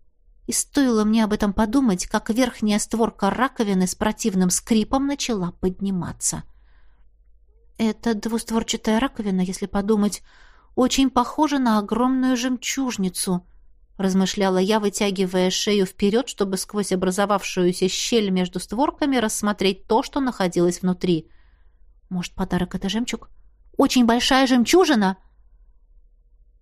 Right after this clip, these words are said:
Однако, когда верхняя створка приподнялась достаточно, чтобы я могла увидеть содержимое, мое лицо невольно перекосило от отвращения.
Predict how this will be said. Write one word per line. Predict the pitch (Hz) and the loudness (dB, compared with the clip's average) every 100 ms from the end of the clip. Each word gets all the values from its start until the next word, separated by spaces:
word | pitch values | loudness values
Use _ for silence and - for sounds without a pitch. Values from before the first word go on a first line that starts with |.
| - 277 | -8 -2
Однако, | 269 285 294 269 | 2 2 2 0
когда | - 262 247 254 | 0 0 2 2
верхняя | 247 233 - 233 | 2 0 0 0
створка | 233 - 247 233 - | 0 0 0 0 -2
приподнялась | 208 226 - 226 226 240 240 208 | 0 0 0 0 2 2 4 2
достаточно, | 190 208 - 254 180 - 180 | 0 -2 0 -2 -2 -6 -6
чтобы | - 185 190 | -4 -2 0
я | 214 | 0
могла | 196 196 220 196 | 0 2 2 2
увидеть | 190 202 196 | 2 -2 -4
содержимое, | - 190 214 - 262 302 190 175 180 - - - | -2 0 0 0 0 2 2 0 -4 -12 -20 -2
мое | 277 311 294 | 2 4 6
лицо | 285 294 - 302 | 4 2 2 2
невольно | 285 240 277 254 262 | 4 4 2 4 0
перекосило | 254 247 233 226 208 - - 233 226 | 2 2 2 0 -2 0 0 2 2
от | - 190 - | 0 -4 -6
отвращения. | 208 190 196 185 - - - 190 165 160 165 | -8 -4 -4 -4 -4 -6 -2 0 0 -4 -6